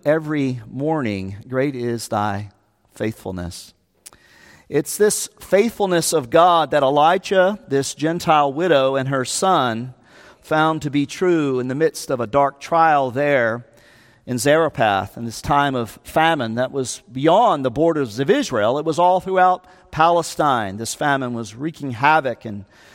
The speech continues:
bringing great destruction to all. So this morning what I want to do is just let the text kind of speak for itself. I want to work through the text with you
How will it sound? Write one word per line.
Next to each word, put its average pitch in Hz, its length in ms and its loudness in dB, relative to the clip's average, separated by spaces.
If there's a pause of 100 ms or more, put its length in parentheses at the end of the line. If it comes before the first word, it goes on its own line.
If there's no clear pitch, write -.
(140)
bringing 135 300 -2
great 135 240 0
destruction 127 540 -2
to 113 140 -6
all. 113 400 2
So 170 140 -6
this 196 180 0
morning 233 280 2
what 190 120 4
I 185 40 2
want 175 160 0
to 143 60 -2
do 170 360 2
is 139 100 0
just - 260 -4
let 190 160 0
the 151 60 -2
text - 440 -2 (280)
kind 160 200 0
of 127 80 -2
speak 156 280 -2
for 170 200 -2
itself. 156 400 0
I - 20 -2
want 123 140 -4
to 110 40 -2
work 135 300 -2
through 160 140 -4
the 165 100 -6
text 143 400 0
with 147 240 -4
you 143 260 -2